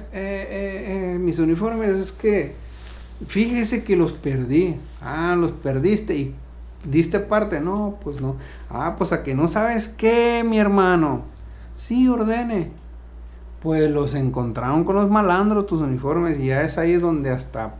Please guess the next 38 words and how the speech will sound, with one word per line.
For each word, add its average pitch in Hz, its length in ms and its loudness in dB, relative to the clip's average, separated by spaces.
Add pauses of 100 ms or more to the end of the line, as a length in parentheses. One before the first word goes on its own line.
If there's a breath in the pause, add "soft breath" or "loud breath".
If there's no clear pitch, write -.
se - 140 -10
te 117 280 -8
va, 131 280 -4
hasta - 500 -6
diabetes 127 720 2
te 151 80 -2
va 143 160 2
a 135 80 0
dar, 147 180 0
carnalito, 127 640 -6
¿eh? 180 140 -6 (880 loud breath)
Hay 143 80 -2
que 170 80 4
tener 196 180 4
mucho, 202 460 6
mucho 180 680 2
en 143 220 -2
cuenta 151 540 0
esto, 160 260 -2
mi 147 80 -2
raza. 139 420 -2
A 113 140 -8
todo 160 160 0
el 175 100 0
personal 143 440 -4
que 151 40 -8
está - 140 -8
en 151 80 0
el 147 60 -4
servicio 131 360 -4
activo, 139 460 -4 (300 loud breath)
tenga 147 280 0
cuidado 151 260 2
con 147 120 -2
sus 123 140 -4
uniformes. 135 520 -2
Así 143 640 4
esté 185 380 2